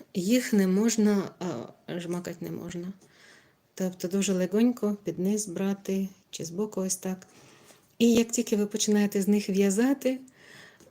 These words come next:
нехай лежить на одному місці або ж із якоюсь підставочкою рухати. Бо один раз взяти,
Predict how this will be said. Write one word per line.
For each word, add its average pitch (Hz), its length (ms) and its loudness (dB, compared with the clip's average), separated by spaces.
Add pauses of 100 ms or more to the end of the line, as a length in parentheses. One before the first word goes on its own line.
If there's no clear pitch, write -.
(140)
нехай 208 440 4
лежить 208 380 2
на 190 140 2
одному 185 280 2
місці 233 520 4
або 185 340 4
ж - 180 -4
із 202 240 0
якоюсь 190 400 0
підставочкою 180 920 -2
рухати. 175 520 -8 (600)
Бо 185 320 0 (360)
один 214 360 6
раз 190 220 2
взяти, 254 540 0